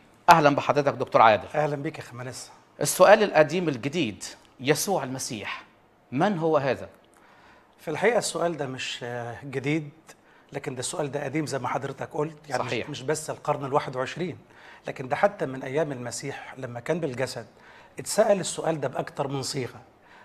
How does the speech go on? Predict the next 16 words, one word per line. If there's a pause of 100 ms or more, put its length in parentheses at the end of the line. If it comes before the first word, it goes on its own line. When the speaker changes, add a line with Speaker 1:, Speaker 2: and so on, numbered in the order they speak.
(140)
Speaker 2:
أربع
مرات
في
الأناجيل
يتقال: (340)
"من
هو
هذا؟" (500)
وثلاث
مرات
يتقال:
"من
هذا؟"
في
مواقف
مختلفة.